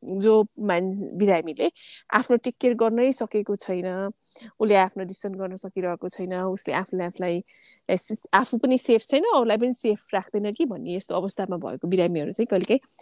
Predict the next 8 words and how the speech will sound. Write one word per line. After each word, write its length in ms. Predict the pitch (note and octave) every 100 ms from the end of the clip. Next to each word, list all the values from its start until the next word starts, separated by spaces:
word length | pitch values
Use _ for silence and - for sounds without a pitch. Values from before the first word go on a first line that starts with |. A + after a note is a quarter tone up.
| _ _ F3+
हस्पिटलमै 460 | F#3+ - C4 C#4+ G#4 - - _ _ _ F#3+
भर्ना 340 | F3+ G3+ A3+
गरेर 440 | A3 G3+ F#3+ F3+
औषधि 540 | B3 D#4 - G#3 G3+ G3
उपचार 320 | - F3+ F3+
गर्नुपर्ने 560 | F3+ E3+ - D3 D#3+ F3+
हुन्छ 260 | - -
क्या। 180 | F3+ D#4